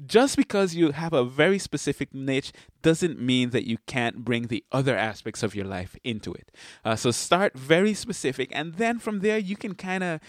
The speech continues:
um, grow and, and expand from there. So that's number t-, num-, that's number two. Number one was blog about something you're passionate about. Number two is choose a very specific niche and niche it down even more.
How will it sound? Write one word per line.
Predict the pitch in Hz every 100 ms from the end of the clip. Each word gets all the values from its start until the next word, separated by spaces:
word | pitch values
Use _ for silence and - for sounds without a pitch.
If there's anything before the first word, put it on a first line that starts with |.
| - -
um, | 127 117 107
grow | 127 143 165 214 269 - _ _
and, | 127 131 127 123 120 - _ _ _ -
and | 135 127 -
expand | 135 - - 135 139 139
from | - 117 110
there. | 98 92 87 - _ _ _ _ _ _ _
So | -
that's | 180 233 214
number | 196 156
t-, | - - 151
num-, | 160 160 151 151 143
that's | 143 180
number | 214 185
two. | - 117 87
Number | 123 147
one | 135 165 214 185
was | 160 175
blog | - 135 185 190
about | 196
something | - 180 185
you're | 170
passionate | 156 175 156 151 139
about. | 110 104 -
Number | 120 120
two | - 208 214
is | 127 -
choose | - 190 180 -
a | 127
very | 123 151 165 156 156
specific | - - - 139 131 120
niche | 113 95 - _ 135
and | 135 127 143
niche | 165 190
it | 143
down | 135 135 143
even | 143 147 135 127
more. | 120 117 107 92